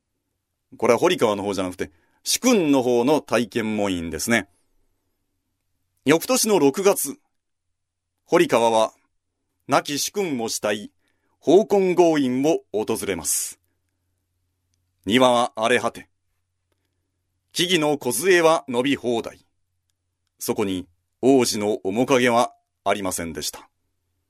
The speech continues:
ただ日暮の声だけが響いている。「君子うる。嘆きの刺激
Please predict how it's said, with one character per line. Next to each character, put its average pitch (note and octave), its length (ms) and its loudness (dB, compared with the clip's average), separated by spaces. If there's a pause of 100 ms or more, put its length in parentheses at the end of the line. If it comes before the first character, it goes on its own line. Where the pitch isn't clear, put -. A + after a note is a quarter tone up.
(1120)
た D#3+ 120 4
だ E3 120 4
日 D3 180 -4
暮 D3+ 180 2
の C#3+ 320 -2
声 C3+ 260 2
だ C3 140 0
け C#3 120 -2
が F3 120 4
響 B2 400 -8
い F#2+ 60 -18
て G2 220 -2
い F#2 160 -6
る。 E2+ 160 -16 (2000)
「君 A#2 400 0
子 A2 400 -2
う A2 60 -2
る。 G2 120 -10 (2250)
嘆 C3+ 300 2
き D3 180 -4
の C#3+ 220 4
刺 - 280 -2
激 B2+ 640 -2